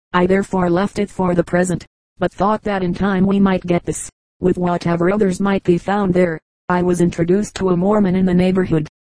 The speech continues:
who invited me to excavate a large mound close to his house.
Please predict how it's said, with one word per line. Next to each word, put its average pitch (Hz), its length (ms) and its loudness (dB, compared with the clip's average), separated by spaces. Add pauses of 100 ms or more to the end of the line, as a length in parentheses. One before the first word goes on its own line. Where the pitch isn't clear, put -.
(160)
who 180 160 -2
invited 185 500 2
me 202 180 4
to 175 180 -2
excavate 185 520 0
a 190 80 0
large 185 340 0
mound 190 360 2
close 196 340 4
to 175 140 0
his - 180 -2
house. 151 480 -2